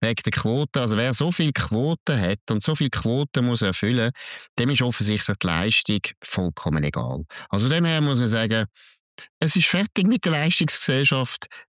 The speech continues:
bei den Beamten und deshalb dürfen wir, es gibt ja immer wieder Kritik, deshalb dürfen wir die Beamten auch so kritisieren, wie wir das tun. Das ist ein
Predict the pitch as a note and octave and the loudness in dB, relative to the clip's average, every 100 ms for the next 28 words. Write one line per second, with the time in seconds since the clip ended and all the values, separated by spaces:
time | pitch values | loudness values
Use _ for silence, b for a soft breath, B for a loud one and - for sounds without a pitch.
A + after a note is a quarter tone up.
0 | - A#2+ F#2+ G2+ F2+ G#2+ - G#2+ G2+ A2 | -2 0 2 2 2 0 0 0 2 0
1 | G#2+ G2 G2 G2+ A2 - E2+ G2 G2 F#2 | 0 0 0 0 0 0 0 2 0 0
2 | F#2 E2 E2+ F#2 F2 F#2 - D#2+ - G#2+ | -2 -2 0 0 -2 -4 -4 -6 -2 -4
3 | - F#3 F#3+ D#3+ A2+ A2+ A2+ A2 G#2+ G2+ | -2 -2 0 0 0 0 0 0 0 0
4 | E2 F2+ F#2 - E2 E2+ F2 F#2 F2+ F#2+ | 0 0 -2 -2 -2 0 0 0 0 -2
5 | B B - - G2 - D#2+ E2+ F2+ F2 | B B -8 -4 -2 -2 0 0 2 2
6 | F2 E2 D#2+ C#2+ - - A2 B2 C3 - | 2 0 0 0 -2 -2 0 0 0 -4
7 | B B B B - F#2+ B2+ B2 A2 | B B B B -6 -2 0 2 0